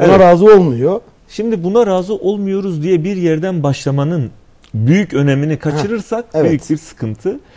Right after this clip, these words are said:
Speaker 2: Bugün Elazığ'daki gençlerin kollarını sıvayıp bir yerden başlamaları gerekiyor. En
Speaker 1: Mutlaka.
Speaker 2: önemli şey başlangıç.
Speaker 1: Mutlaka öyle. Yani,
Speaker 2: Ailelerin
Speaker 1: e,
Speaker 2: de bunu desteklemesi
Speaker 1: kesinlikle.
Speaker 2: gerekiyor.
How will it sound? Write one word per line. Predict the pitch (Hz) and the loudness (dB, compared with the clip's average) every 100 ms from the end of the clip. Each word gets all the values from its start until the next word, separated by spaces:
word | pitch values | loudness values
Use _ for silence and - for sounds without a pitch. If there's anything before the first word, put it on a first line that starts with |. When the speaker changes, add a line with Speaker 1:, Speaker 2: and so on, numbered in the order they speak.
| _ _ | _ _
Speaker 2:
Bugün | 214 202 202 - | -8 -8 -8 -8
Elazığ'daki | 202 214 185 151 123 - 139 | -8 -6 -6 -6 -8 -10 -6
gençlerin | 185 190 - 131 185 - _ _ _ _ - | -6 -6 -4 -4 -6 -14 _ _ _ _ -6
kollarını | 226 226 196 139 131 | -4 -2 -2 -2 -4
sıvayıp | - 196 190 190 | -6 -4 -4 -4
bir | 196 | -2
yerden | 165 135 143 131 | 0 0 -2 -4
başlamaları | 113 - 107 98 98 | -6 -8 -8 -8 -8
gerekiyor. | 98 90 92 - 101 _ _ - | -8 -12 -14 -18 -20 _ _ -12
En | 220 | -8
Speaker 1:
Mutlaka. | 190 139 | -6 -4
Speaker 2:
önemli | 123 127 | -4 -6
şey | 175 131 | -8 -8
başlangıç. | 113 - 98 - - _ - | -10 -8 -12 -12 -20 _ -18
Speaker 1:
Mutlaka | 151 - 117 139 | -14 -10 -8 -8
öyle. | 120 165 | -6 -4
Yani, | 202 180 160 165 - - - | -2 2 2 0 -6 -14 -4
Speaker 2:
Ailelerin | - 180 202 208 226 | 2 4 4 2 0
Speaker 1:
e, | 254 | 0
Speaker 2:
de | 208 | -2
bunu | 254 196 | -4 -2
desteklemesi | 180 185 170 175 175 - | -2 -2 -4 -2 -4 -2
Speaker 1:
kesinlikle. | 151 98 170 180 | -2 0 -2 -4
Speaker 2:
gerekiyor. | 92 | -8